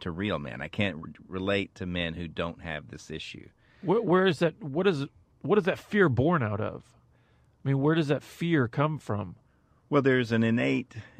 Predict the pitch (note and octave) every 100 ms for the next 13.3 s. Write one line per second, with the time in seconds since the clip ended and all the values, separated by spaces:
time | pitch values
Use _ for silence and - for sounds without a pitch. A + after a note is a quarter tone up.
0 | - G2+ G2 F#2 F#2+ F#2+ F#2+ - F2 E2
1 | D#2 - E2+ D#2 E2+ - _ E2+ D#2 D2
2 | - - _ _ - D#2 F2 F2+ F2+ F#2+
3 | G2+ G2 F2+ - F2 F#2 E2 - D2+ -
4 | E2+ E2 - F2 E2 D#2+ D#2 D2+ D#2+ D#2
5 | - - D#2 D2+ - _ - F#2 F#2 G2+
6 | B2 A#2+ - G#2+ G2 F#2+ F#2 F2+ - _
7 | _ _ _ _ - G#2 G2 F2+ - G2+
8 | G2+ F#2+ F2 - G2 F2 E2 F#2+ F#2 F2
9 | F2 F2+ F#2 E2+ F#2 - F2 E2 - F#2+
10 | F2+ - F2+ D#2 - E2 E2+ F#2+ - -
11 | E2 E2 D#2+ E2 - - A2 F2 D#2+ D#2
12 | - - _ - G#2 G#2 F#2 - G2 G#2
13 | - -